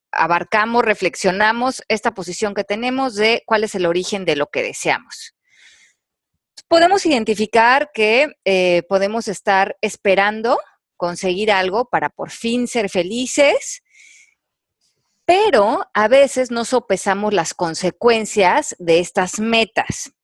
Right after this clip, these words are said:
Entonces, vamos a hablar hoy de palabras de poder. Muchos de nosotros y de las peticiones que escucho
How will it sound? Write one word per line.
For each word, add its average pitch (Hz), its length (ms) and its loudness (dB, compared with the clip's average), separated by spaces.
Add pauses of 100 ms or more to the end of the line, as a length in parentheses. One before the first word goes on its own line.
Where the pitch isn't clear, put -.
Entonces, - 460 -18
vamos 381 300 0
a 427 40 4
hablar 220 400 2
hoy 214 220 2
de 208 120 0
palabras 180 600 0
de 165 160 -2
poder. - 380 -6 (100)
Muchos 294 360 0
de 277 100 0
nosotros 185 460 -6
y 180 60 -2
de 156 80 2
las 151 120 -2
peticiones 208 600 -4
que 180 100 -10
escucho 214 600 0